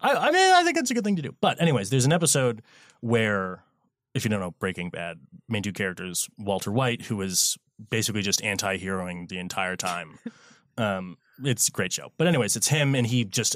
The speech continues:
Speaker 1: absolutely abuses the shit out of Jesse Pinkman, the other main character. Um,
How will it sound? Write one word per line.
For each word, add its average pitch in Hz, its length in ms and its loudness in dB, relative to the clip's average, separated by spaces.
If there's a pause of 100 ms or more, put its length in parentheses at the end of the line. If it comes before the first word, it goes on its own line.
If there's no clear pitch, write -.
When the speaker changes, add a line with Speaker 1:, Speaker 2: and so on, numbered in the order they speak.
Speaker 1:
absolutely 120 640 2
abuses 98 460 -2
the 92 60 -4
shit 156 340 2
out 113 160 0
of 104 80 -2
Jesse - 260 0
Pinkman, 151 440 0
the 110 80 0
other 139 200 2
main 104 200 -4
character. 85 440 -12 (540)
Um, 107 480 -2